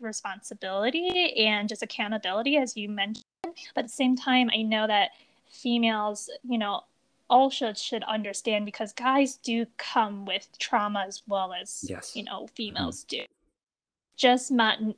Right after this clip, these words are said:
Speaker 1: might not look as emotional as women, you know, put it out there, 'cause of course we're so much better at talking about it than, you know, guys just, of course, with, like we talked about before, like,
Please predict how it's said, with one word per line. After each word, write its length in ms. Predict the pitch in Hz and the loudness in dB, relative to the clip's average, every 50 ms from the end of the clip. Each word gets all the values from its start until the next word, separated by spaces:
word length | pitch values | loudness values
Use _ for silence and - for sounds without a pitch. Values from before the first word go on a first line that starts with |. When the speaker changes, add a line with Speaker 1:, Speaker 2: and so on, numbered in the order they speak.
| _ _ - | _ _ -2
Speaker 1:
might 260 | 233 220 220 214 233 | 0 2 2 2 0
not 220 | 220 208 - 202 208 | -2 -2 -2 -4 -2
look 200 | 214 208 208 208 - - | -2 -2 -2 -2 -2 -2
as 200 | 220 208 202 208 | -2 -2 -2 -2
emotional 840 | 202 202 202 190 202 196 - - - 294 277 294 302 311 311 320 311 - | -4 -4 -4 -6 -6 -8 -6 -4 -2 -2 0 2 2 2 2 2 2 4
as 480 | - 220 208 202 202 202 202 208 - - - - - _ _ | 6 6 8 8 6 4 0 -4 -8 -14 -20 -20 -20 _ _
women, 800 | - 233 226 233 240 233 226 233 226 226 220 214 208 208 208 208 - - - _ _ _ - | -6 -2 2 2 2 2 2 0 0 0 -2 -2 -4 -4 -6 -6 -6 -8 -10 _ _ _ -12
you 200 | 233 247 240 220 | -6 -2 -2 -2
know, 280 | 208 190 196 202 196 - | 0 -2 -4 -6 -8 -6
put 180 | - - 226 220 | -2 -2 -2 0
it 80 | 208 | 0
out 200 | 196 202 208 214 - | 0 0 0 2 0
there, 100 | 247 240 | 0 0
'cause 220 | 240 - 220 202 | 0 -4 -6 -6
of 120 | 214 208 - | -6 -10 -12
course 380 | - - - 240 254 294 294 - | -6 2 4 6 6 6 4 2
we're 80 | 214 208 | -2 -6
so 160 | - 226 208 | -4 -4 -4
much 260 | 208 208 - - _ - | -4 -4 -6 -6 _ -2
better 280 | 214 202 202 208 202 | -2 0 0 0 0
at 160 | 202 - - - | -2 -2 -6 -10
talking 480 | - - - - - 220 - 285 277 294 | -12 -4 0 0 0 0 0 -2 -2 0
about 380 | 294 277 311 302 302 311 311 | 0 2 4 4 4 6 6
it 220 | 311 320 - - - | 6 6 4 4 0
than, 420 | 277 247 220 208 208 208 202 240 - _ - - - _ - | 0 0 0 0 -2 -6 -8 -10 -14 _ -20 -20 -20 _ -4
you 80 | 254 | -2
know, 300 | 226 208 196 196 196 196 - 220 | -2 -2 -2 -2 -4 -4 -4 -2
guys 360 | 226 208 214 220 214 208 - | 0 0 2 2 0 -2 -4
just, 440 | - - 226 220 - - - - - | -2 -2 -2 -2 -2 -10 -10 -12 -10
of 240 | - - - - _ | -8 -8 -10 -12 _
course, 400 | - - 226 208 208 - - - - | -2 0 2 2 2 0 -2 -4 -2
with, 280 | 233 208 208 202 - _ _ _ - - 622 453 359 _ _ _ _ _ _ - | -2 -2 -2 -4 -8 _ _ _ -20 -18 -18 -18 -20 _ _ _ _ _ _ -8
like 260 | 285 277 240 220 - 220 | -2 0 0 0 0 0
we 80 | 220 | -4
talked 240 | - 233 208 - - | -2 -2 -2 -2 -2
about 140 | 214 202 208 202 - _ _ _ _ _ _ | -6 -6 -6 -8 -12 _ _ _ _ _ _
before, 240 | - 214 208 202 202 | 0 2 2 2 2
like, 220 | 202 202 196 - | 2 0 -2 -2